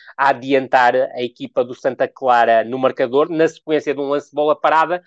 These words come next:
aspecto em que esta equipa do Santa Clara continua a ser forte, porque mantém princípios que já utilizava com o João Henriques, que é um treinador que trabalha muito esse tipo de lance do ponto de vista ofensivo.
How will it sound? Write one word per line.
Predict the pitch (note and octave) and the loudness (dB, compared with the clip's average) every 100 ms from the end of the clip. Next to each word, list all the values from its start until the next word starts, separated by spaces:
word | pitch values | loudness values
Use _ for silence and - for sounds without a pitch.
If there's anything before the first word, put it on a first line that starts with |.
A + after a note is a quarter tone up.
| _ - | _ -4
aspecto | E3 - - D#3 D#3 G3 | -4 -4 -2 0 0 -8
em | D3 A#2+ | -10 -4
que | D#3+ | -4
esta | D3+ | -4
equipa | C3 C#3 - A#2+ | -10 -12 -8 -8
do | A#2+ | -6
Santa | C#3 B2+ E3 | -8 -6 -6
Clara | - C3 C#3 C#3 | 0 0 2 0
continua | C#3 C3+ C#3 C#3 | -4 -10 -2 0
a | C3+ | 0
ser | D#3 - | -4 -4
forte, | D3+ D3+ - _ _ _ _ | 0 0 0 _ _ _ _
porque | C#3+ - | -8 -6
mantém | C#3+ D3 - D3+ D3+ | -4 -2 0 -2 -2
princípios | - D#3 C#3+ - D3+ E3 D3 | -6 -6 -6 -12 -12 -10 -12
que | - C#3 | -12 -2
já | D3 | 0
utilizava | C#3+ C#3 B2+ B2 C3+ C3 | 0 -6 -8 0 2 2
com | - | -6
o | A#2 | -4
João | C3+ | -2
Henriques, | C3+ A#2+ C3+ - - - _ _ | -2 -2 -6 -8 -16 -20 _ _
que | D3+ | 0
é | |
um | C#3 | 0
treinador | C#3+ C#3 C3+ C3+ C#3 | -2 -2 0 -2 -2
que | - | -6
trabalha | C#3 B2 C#3 C#3 C3+ | -4 0 2 0 -2
muito | C3+ D3 D#3+ D3+ D3+ C#3 | -4 -8 -8 -8 -10 -4
esse | D3 - | -4 -6
tipo | - B2 | -18 -16
de | B2 | -8
lance | A#2+ C#3 C#3+ B2 | 0 0 -2 -12
do | B2 | -12
ponto | - C3+ | -8 -8
de | - | -8
vista | C3+ C3 C#3+ C3+ - | -14 -6 0 0 2
ofensivo. | C#3 C3+ C3+ A#2 A2+ F#2+ F#2 | -2 0 -8 -10 -14 -16 -18